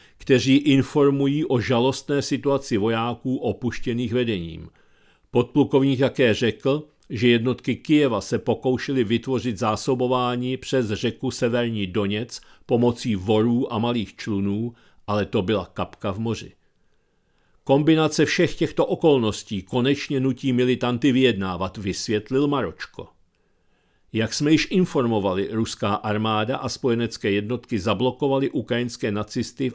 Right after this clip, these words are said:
areálu chemičky během osvobozování Severodoněcka. Šéf Luhanské lidové republiky Leonid Pasečník informoval,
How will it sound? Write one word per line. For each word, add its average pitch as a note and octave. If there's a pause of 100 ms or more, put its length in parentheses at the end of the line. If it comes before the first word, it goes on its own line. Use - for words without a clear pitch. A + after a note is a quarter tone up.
areálu A#2
chemičky A2 (280)
během A#2
osvobozování A#2+
Severodoněcka. F2+ (800)
Šéf C#3
Luhanské C#3+
lidové C3+
republiky G2+
Leonid A#2+
Pasečník B2+
informoval, G2